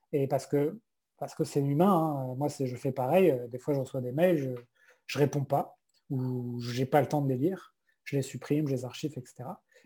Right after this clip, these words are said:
Mais si la personne me relance cinq, six, sept, huit fois, à un moment donné, euh, je vais peut-être me dire, « Ah oui, c'est vrai, il faut que je réponde à lui, d'autant plus que c'est intéressant ce qu'il me dit. »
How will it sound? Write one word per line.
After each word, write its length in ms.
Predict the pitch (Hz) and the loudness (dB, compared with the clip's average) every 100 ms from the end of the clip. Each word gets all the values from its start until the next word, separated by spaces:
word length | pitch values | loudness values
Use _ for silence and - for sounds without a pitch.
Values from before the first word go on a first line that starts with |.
| _ | _
Mais 120 | 139 139 | -4 -2
si 180 | - | 8
la 100 | 202 | 8
personne 400 | 185 175 - 175 | 8 6 8 6
me 80 | 156 | 6
relance 340 | 143 139 135 - | 2 0 -2 0
cinq, 240 | 185 170 | 2 2
six, 240 | - 180 | 0 -2
sept, 320 | 175 175 160 - | 2 4 4 2
huit 140 | 143 | -4
fois, 220 | - 180 | 4 4
à 40 | 196 | 6
un 20 | |
moment 180 | 147 135 | 4 2
donné, 340 | 143 165 190 | 4 4 4
euh, 260 | 147 127 127 - _ _ | 4 0 -4 -12 _ _
je 120 | - | -4
vais 60 | 139 | 2
peut-être 180 | 156 139 | 2 4
me 100 | 143 | 4
dire, « 260 | 185 175 - | 6 4 2
Ah 80 | 147 | 0
oui, 100 | 151 | 2
c'est 140 | 143 | 0
vrai, 120 | 139 | 0
il 60 | 135 | 0
faut 140 | 127 | -4
que 80 | 123 | -4
je 80 | 131 | -2
réponde 300 | 131 156 143 | -2 0 2
à 60 | |
lui, 160 | 139 160 | 4 4
d'autant 260 | 143 139 131 | 2 -2 -2
plus 220 | 165 165 | -2 0
que 120 | 143 | -4
c'est 140 | - | -4
intéressant 380 | 135 135 131 151 | -8 -6 -6 -8
ce 80 | 139 | -10
qu'il 140 | 135 | -8
me 60 | 131 | -10
dit. » 120 | 120 | -10